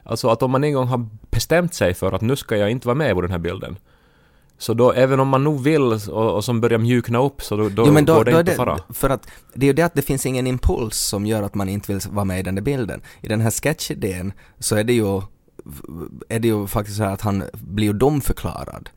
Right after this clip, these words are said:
Speaker 2: Och han ljuger och säger att "Klart jag har tittat." Och så går han dit och så är de där. Och då, då, då blir det liksom en annan situation som han måste ta sig ur. Men det här att man plötsligt inte vill vara med på ett foto, så det har ju,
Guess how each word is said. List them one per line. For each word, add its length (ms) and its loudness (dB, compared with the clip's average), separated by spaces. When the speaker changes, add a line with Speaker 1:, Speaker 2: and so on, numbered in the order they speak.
Speaker 2:
Och 160 -4
han 200 0
ljuger 800 0
och 120 -8
säger 320 -4
att 180 -10
"Klart 420 2
jag 60 -4
har 60 -6
tittat." 600 -16
Och 140 -12
så 60 -2
går 120 0
han 100 0
dit 200 -6
och 80 -10
så 80 -4
är 60 -4
de 140 -8
där. 220 -10
Och 180 -6
då, 180 6
då, 240 2
då 160 -2
blir 180 0
det 60 -4
liksom 180 -4
en 80 -2
annan 200 -2
situation 540 -6
som 100 -6
han 80 -2
måste 260 -8
ta 80 -10
sig 220 -10
ur. 120 -12
Men 200 0
det 80 0
här 300 0
att 140 -6
man 140 2
plötsligt 640 2
inte 260 -4
vill 100 -2
vara 120 -2
med 220 -4
på 80 -6
ett 80 -10
foto, 360 -6
så 140 -8
det 100 -2
har 160 -2
ju, 180 -2